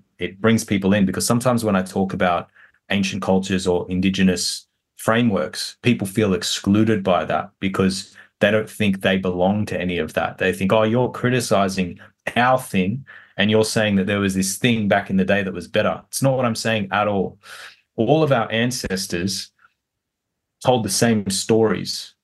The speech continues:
All of our ancestors had very similar perspectives on one truth. You know, whether you go to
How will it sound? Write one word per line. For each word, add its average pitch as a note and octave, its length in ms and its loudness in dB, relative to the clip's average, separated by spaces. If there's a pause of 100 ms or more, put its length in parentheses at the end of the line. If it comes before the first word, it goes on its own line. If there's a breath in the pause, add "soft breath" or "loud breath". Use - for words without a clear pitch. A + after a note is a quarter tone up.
(540)
All B2 180 4
of C3+ 60 4
our A#2 160 2
ancestors G#2 880 -2
had G2 260 -2
very A#2+ 340 2
similar A#2+ 600 2
perspectives - 920 -4
on G2 340 4
one G#2 340 4
truth. F#2+ 580 -2 (420 loud breath)
You G#2 100 2
know, G2 140 4 (120)
whether A2 280 2
you G#2 160 0
go A2 200 4
to G2 480 -2